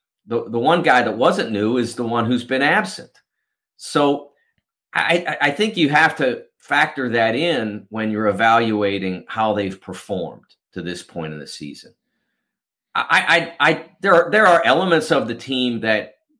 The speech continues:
give me pause. Uh, the, the, the, a-, a-, the one consistent weakness that we've seen now in the way Indiana has played under Mike Woodson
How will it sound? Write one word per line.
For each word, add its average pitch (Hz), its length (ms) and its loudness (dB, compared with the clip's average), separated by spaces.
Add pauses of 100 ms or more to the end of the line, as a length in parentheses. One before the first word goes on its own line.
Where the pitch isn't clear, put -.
(140)
give 110 280 0
me 113 160 -2
pause. - 800 0 (560)
Uh, 80 240 -10 (580)
the, 107 440 0 (240)
the, - 220 -14 (100)
the, 107 280 -4
a-, 147 360 -2
a-, - 320 -4
the 160 120 2
one 196 460 2 (100)
consistent 147 640 0
weakness 139 460 0
that - 180 -2
we've 107 160 -2
seen 151 360 0
now 87 420 -2
in 107 160 -2
the 104 80 0
way 110 320 2
Indiana 101 460 2
has 95 180 -6
played 113 320 0
under 95 180 0
Mike 92 320 -2
Woodson 110 500 -6